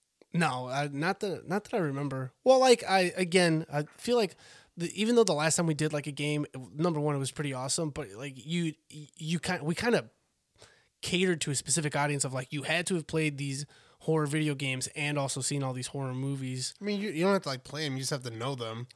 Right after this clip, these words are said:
Speaker 1: Well, I mean, to some extent, you can't just know the video game, though, without, like
Speaker 2: You knew games without having played 'em?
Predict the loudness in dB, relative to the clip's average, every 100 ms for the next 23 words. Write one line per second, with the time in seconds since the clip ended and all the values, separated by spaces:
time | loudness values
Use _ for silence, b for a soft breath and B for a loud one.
0 | _ -10 -6 0 2 2 0 -4 -10 -20
1 | _ -20 -4 0 4 4 2 -2 -4 -2
2 | 0 0 0 -4 -4 0 0 0 -6 -8
3 | -6 -2 -2 -2 -4 -2 -2 -2 -4 -6
4 | -6 -6 -8 -10 -10 -2 2 2 2 -2
5 | 0 2 2 2 0 -2 -6 -8 -6 -4
6 | -6 -8 -8 -6 -4 -6